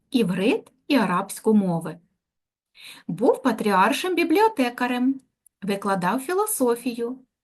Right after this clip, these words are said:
брав участь у диспутах з іконоборцями і мусульманами в Сирії. Здійснив три просвітительські місії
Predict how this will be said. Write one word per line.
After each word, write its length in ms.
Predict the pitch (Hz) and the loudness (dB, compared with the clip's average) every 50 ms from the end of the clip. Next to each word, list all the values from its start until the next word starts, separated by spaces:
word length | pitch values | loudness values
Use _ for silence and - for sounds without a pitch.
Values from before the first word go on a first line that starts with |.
| _ _ _ _ _ _ - - - - - | _ _ _ _ _ _ -20 -20 -18 -10 -4
брав 300 | 202 214 233 240 226 220 - | -2 0 2 2 0 0 0
участь 420 | 247 240 233 226 - 226 220 - - | 2 2 2 2 0 -2 -2 -2 -4
у 60 | 233 | -4
диспутах 560 | 208 185 220 220 220 - - 220 214 208 214 214 | 0 2 2 2 0 0 -4 -4 0 0 0 0
з 60 | - | 0
іконоборцями 840 | 220 214 214 196 190 185 165 175 220 311 415 403 - 415 415 403 415 - - | 0 0 0 0 0 0 0 2 2 2 2 0 -2 -2 -2 -2 -4 -2 -2
і 60 | 240 | 0
мусульманами 720 | 233 233 220 - 220 196 190 180 196 233 247 247 240 240 240 | 0 0 0 -2 -2 0 0 0 0 2 0 0 0 -2 -4
в 80 | 240 | -4
Сирії. 680 | - - - 214 202 185 180 180 170 170 175 185 - - _ _ _ _ _ _ _ _ _ - - - - - - | -4 -2 0 0 0 0 -2 -4 -6 -6 -8 -10 -12 -16 _ _ _ _ _ _ _ _ _ -20 -20 -20 -20 -16 -10
Здійснив 640 | - 180 170 196 202 196 - - 208 277 453 539 554 - - | -8 -6 -4 -4 -4 -2 0 2 4 4 4 2 0 -2 -6
три 280 | - 214 202 226 359 427 | -4 0 2 2 2 2
просвітительські 960 | - - 233 220 - - 190 180 - 208 269 294 294 262 262 - - - 240 | 0 -2 -4 -4 -2 -4 -4 -2 0 0 0 2 2 0 0 0 0 0 0
місії 640 | 226 240 233 220 214 - - 196 175 170 170 170 - | 2 2 2 2 0 0 -4 -6 -6 -6 -8 -8 -10